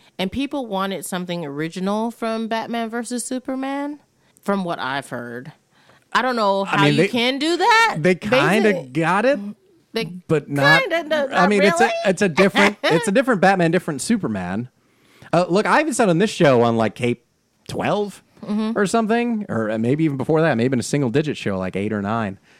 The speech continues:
Speaker 2: After Comic-Con two thousand thirteen, I said, "Warner Brothers and D C won Comic-Con this year 'cause all anybody could talk about was they're doing a Batman versus Superman movie."
Speaker 1: Mm-hmm.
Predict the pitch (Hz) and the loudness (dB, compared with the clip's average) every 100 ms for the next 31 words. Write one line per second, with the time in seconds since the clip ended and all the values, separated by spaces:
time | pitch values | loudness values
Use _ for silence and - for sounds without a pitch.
0 | _ _ - 127 - 151 160 156 147 147 | _ _ -4 -2 -2 0 2 2 2 2
1 | 143 - 170 160 156 156 165 - 285 269 | 2 0 0 0 0 0 -2 0 0 0
2 | 202 233 - 160 180 - 254 254 254 214 | 0 -4 -4 -2 -2 2 2 4 2 0
3 | _ _ _ _ - 123 147 170 185 196 | _ _ _ _ -4 0 2 2 2 2
4 | 160 180 - 175 156 113 123 156 160 208 | 0 -2 0 2 2 2 0 -2 -2 -2
5 | 247 131 113 101 95 101 92 135 - _ | -2 -2 -2 -4 -4 -4 -2 -4 -8 _
6 | _ - 127 123 143 165 151 165 175 190 | _ 0 2 4 4 2 2 0 0 0
7 | 190 185 139 131 127 131 123 120 127 117 | 0 0 0 0 2 2 2 2 2 2
8 | 123 127 120 120 117 113 123 - - 90 | 0 0 0 0 0 -2 -4 -4 -4 -4
9 | 85 69 82 - - 175 185 180 170 | -6 -10 -12 -12 -10 -4 -2 -2 -4